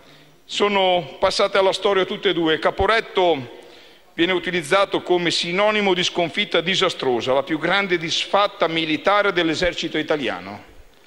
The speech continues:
Il quattro dicembre duemilasedici è sinonimo di sconfitta politica, sconfitta disastrosa del governo P D sulla riforma costituzionale.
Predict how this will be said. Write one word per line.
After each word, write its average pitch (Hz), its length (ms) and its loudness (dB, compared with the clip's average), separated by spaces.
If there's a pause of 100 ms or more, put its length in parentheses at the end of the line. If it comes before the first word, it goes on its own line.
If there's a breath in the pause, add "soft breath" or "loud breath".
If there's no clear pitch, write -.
(320 soft breath)
Il 202 120 -2
quattro 247 300 0
dicembre 175 380 0
duemilasedici 208 840 0
è 202 160 2
sinonimo 208 520 0
di 214 100 0
sconfitta 160 720 -2 (240 loud breath)
politica, 123 840 -2
sconfitta 185 640 -4
disastrosa 147 760 -2
del 170 180 -4
governo 147 420 -4
P 117 160 -10
D 120 100 -8
sulla 165 260 -4
riforma 127 520 -6
costituzionale. 131 960 -10